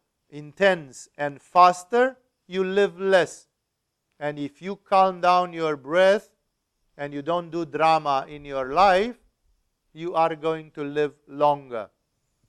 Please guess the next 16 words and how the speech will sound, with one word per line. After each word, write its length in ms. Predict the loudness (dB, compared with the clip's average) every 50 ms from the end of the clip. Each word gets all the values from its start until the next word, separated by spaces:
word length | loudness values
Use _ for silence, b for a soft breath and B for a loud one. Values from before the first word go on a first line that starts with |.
| _ _ _ _ _ _ _ _
Some 320 | -8 0 2 2 4 4
of 220 | 2 2 0 0 -2
you 320 | 0 2 2 0 0 -4 _
may 520 | -20 -18 -12 -2 2 4 4 4 2 0
remember 920 | -2 -6 -4 -4 -4 -6 -4 -2 -2 -2 -4 -6 -4 0 0 0 0 -2 _ _ _ _ _ _ _ _ _
the 380 | -6 -2 0 2 2 2 0 -2 _ _ _ _
famous 440 | -4 -2 0 0 -2 -4 -6 -8 -10
scene 380 | -10 -8 -6 -6 -6 -6 -10
from 260 | -10 -6 -4 -4 -4 -6
the 140 | -8 -4
end 320 | -4 -4 -4 -4 -8 -10 -6
of 300 | -2 -2 0 -2 -2 _ _ _ _ _ _ _ _ _ _ _ _ _ _ _ _ _ _ _ _ _ _ _ _ _ _ _ _ _
Crouching 640 | _ 2 4 4 4 4 -2 -8 -12 -14 -14 -14 _
Tiger, 580 | -2 0 2 2 2 0 -2 -2 -2 -2 -4
Hidden 540 | -6 -8 -8 -6 -6 -8 -8 -10 -12 -18 -14
Dragon, 640 | -4 2 4 6 6 6 4 0 -4 -4 -4 -8